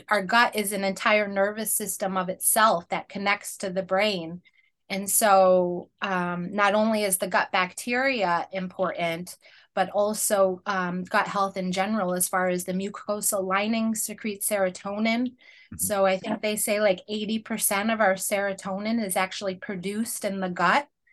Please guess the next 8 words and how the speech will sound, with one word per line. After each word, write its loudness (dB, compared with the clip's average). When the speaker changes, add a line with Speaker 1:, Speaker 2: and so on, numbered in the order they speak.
Speaker 2:
Right. -4
Speaker 1:
Uh, 2
<clears throat> 8
so 6
if 2
we 4
have 2
<clears throat> -